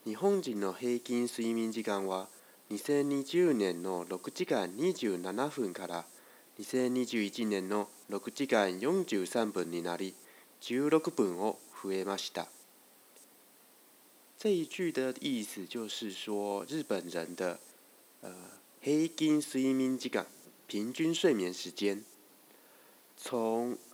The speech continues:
二零二零年的六小时二十七分，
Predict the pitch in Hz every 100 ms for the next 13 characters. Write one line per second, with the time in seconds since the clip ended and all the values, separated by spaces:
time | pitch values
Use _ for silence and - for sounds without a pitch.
0 | - 180 170 131 101 104 156 151 104 98
1 | 104 92 90 92 92 90 165 147 95 101
2 | 82 - - 82 85 - 143 120 - -
3 | - 117 110 120 113